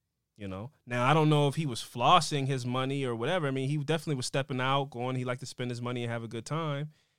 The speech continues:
And in the process of that, you know, he, he fell into a trap. So you just gotta stay on ten toes, man. Keep your guard up.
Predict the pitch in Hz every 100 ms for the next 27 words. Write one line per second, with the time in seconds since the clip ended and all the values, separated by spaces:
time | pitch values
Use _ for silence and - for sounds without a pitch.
0 | _ - 107 123 117 - 147 170 135 113
1 | 113 110 127 151 _ _ _ _ _ -
2 | 131 110 117 131 117 120 - 117 120 147
3 | 143 170 208 127 131 143 156 - 160 151
4 | 165 160 156 170 160 160 151 147 147 147
5 | 143 139 - 151 139 139 139 135 135 131
6 | -